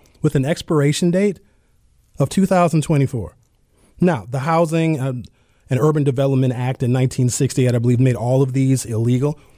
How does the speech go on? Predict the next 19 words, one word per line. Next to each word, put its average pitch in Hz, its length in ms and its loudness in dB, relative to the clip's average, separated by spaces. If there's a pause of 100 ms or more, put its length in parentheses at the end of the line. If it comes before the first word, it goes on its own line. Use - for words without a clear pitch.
(100)
but - 160 0
they 151 100 2
had 175 300 0
to 190 60 2
have 160 180 0
an 127 80 0
additional 156 560 0
federal 139 440 -2
law 156 280 0
because 127 260 0
the 113 120 -4
U 147 180 0
S 143 100 -2
Supreme 127 320 -2
Court 120 180 -2
decision 127 320 -2
in 123 60 2
nineteen 123 320 0
forty-eight 139 480 0